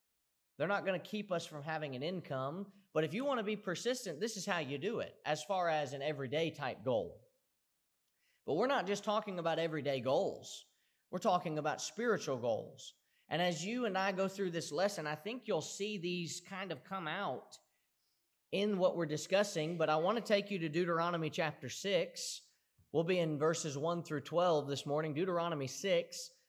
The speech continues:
verses one through twelve. <clears throat> And I want you to first notice that God has to be in our families. Number one, God has to be in our families.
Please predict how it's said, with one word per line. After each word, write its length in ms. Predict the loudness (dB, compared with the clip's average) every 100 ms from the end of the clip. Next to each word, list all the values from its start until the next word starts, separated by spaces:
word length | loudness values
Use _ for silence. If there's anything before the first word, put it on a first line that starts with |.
| _
verses 380 | 0 2 0 -2
one 240 | 0 0
through 200 | 0 -4
twelve. 600 | -4 2 4 6 4 2 -6
<clears throat> 440 | -20 _ -10 -6 0 0 0 -8 -20 _ _ _ _ _ -4
And 80 | 0
I 60 |
want 300 | 4 2 2
you 60 | 0
to 80 | 0
first 480 | 0 0 0 -4 -14 _ _ _
notice 460 | 0 2 2 -2 -2
that 220 | -4 0
God 280 | 2 4 2
has 400 | 2 2 2 0
to 160 | -2 0
be 280 | 2 0
in 140 | 0 -2
our 160 | -2
families. 760 | -4 -6 -6 -10 -14 -18 -18 -18 _ _ _ _ _ _ _ -8
Number 260 | -4 0 0
one, 300 | 0 -2 -4 -12 -20 -20 _ -12 -2
God 340 | 2 4 2
has 360 | 0 -2 -2 -4
to 120 | -6
be 300 | -2 -2 -2
in 120 | -4
our 160 | -6 -6
families. 760 | -6 -8 -8 -12 -18 -20 -20